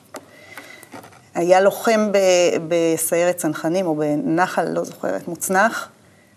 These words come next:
ככה שהוא גם סייר מאוד, אה, זה. וזה היה המתנה שלו, היה פה פתק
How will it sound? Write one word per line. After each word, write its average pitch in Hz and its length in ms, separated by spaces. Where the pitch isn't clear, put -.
ככה 175 200
שהוא 180 200
גם 180 180
סייר 175 640
מאוד, 175 420
אה, 170 160
זה. 180 280
וזה 185 280
היה 247 220
המתנה 208 480
שלו, 180 320
היה 180 160
פה 185 140
פתק 226 340